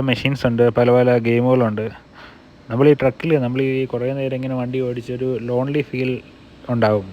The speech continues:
നമ്മൾ സ്-, ഇങ്ങനെ ഒറ്റയ്ക്ക് ഇരുന്ന് ഇങ്ങനെ ഓടിച്ച് ഓടിച്ച് വരുമ്പം. അങ്ങനെ ആകുമ്പോൾ ഇടയ്ക്കൊക്കെ ഇങ്ങനെയൊക്കെയുള്ള ആൾക്കാരൊക്കെ കൂടുന്ന സ്ഥലങ്ങളിലൊക്കെ ഒന്ന് പോകുന്നത് മൈൻഡിനൊന്ന്,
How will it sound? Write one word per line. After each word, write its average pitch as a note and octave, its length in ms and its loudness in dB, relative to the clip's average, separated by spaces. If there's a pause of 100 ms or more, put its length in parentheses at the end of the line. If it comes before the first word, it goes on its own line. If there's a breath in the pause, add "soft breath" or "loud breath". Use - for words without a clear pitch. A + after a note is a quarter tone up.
(120)
നമ്മൾ A#2+ 180 2 (180)
സ്-, A#2+ 100 -8 (280)
ഇങ്ങനെ B2 200 2
ഒറ്റയ്ക്ക് B2 320 2
ഇരുന്ന് A#2+ 180 2
ഇങ്ങനെ A#2+ 180 4
ഓടിച്ച് A#2 240 4
ഓടിച്ച് B2 260 4 (180)
വരുമ്പം. G#2 320 -2 (140)
അങ്ങനെ C3 260 4
ആകുമ്പോൾ C3 320 10 (580 loud breath)
ഇടയ്ക്കൊക്കെ C#3 360 6
ഇങ്ങനെയൊക്കെയുള്ള D3 460 8
ആൾക്കാരൊക്കെ C#3 460 6
കൂടുന്ന C#3 280 6
സ്ഥലങ്ങളിലൊക്കെ B2+ 540 4
ഒന്ന് C3 180 2
പോകുന്നത് B2 320 6 (200)
മൈൻഡിനൊന്ന്, C3 540 4